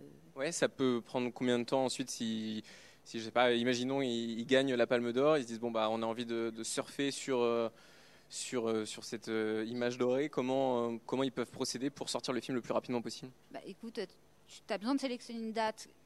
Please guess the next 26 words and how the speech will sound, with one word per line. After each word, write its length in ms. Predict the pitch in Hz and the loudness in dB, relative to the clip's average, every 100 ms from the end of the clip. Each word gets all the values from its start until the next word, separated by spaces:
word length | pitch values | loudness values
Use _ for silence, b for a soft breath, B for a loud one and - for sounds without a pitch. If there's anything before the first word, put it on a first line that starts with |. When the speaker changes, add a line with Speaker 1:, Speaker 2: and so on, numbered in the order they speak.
| - | -10
Speaker 2:
où 80 | 269 | -6
il 60 | 240 | -4
n'y 60 | |
ait 40 | 226 | -4
pas 140 | 185 | -6
trop 220 | - 196 | -8 -10
de, 340 | 175 165 165 160 | -8 -10 -10 -10
de, 320 | 165 156 151 | -10 -12 -12
de 120 | 160 | -14
concurrence, 720 | 165 170 - 151 214 320 - - | -10 -10 -6 -2 0 -2 -4 -12
et 80 | |
puis 160 | 190 151 | -8 -8
après 300 | 147 180 208 | -8 -6 -6
d'imprimer 360 | 185 170 180 170 | -6 -8 -10 -10
des 160 | 170 | -8
affiches, 600 | 170 170 185 226 233 - | -10 -10 -12 -10 -10 -10
euh, 160 | 190 170 | -8 -8
de 100 | 170 | -10
faire 140 | 175 | -10
une 120 | 165 170 | -10 -8
campagne 580 | 175 196 190 190 170 170 | -6 -4 -4 -4 -6 -10
sur, 180 | 170 160 | -12 -10
euh, 180 | 151 | -10
sur 180 | 160 185 | -10 -10
les 100 | 175 | -8
réseaux. 320 | 165 170 220 | -8 -8 -8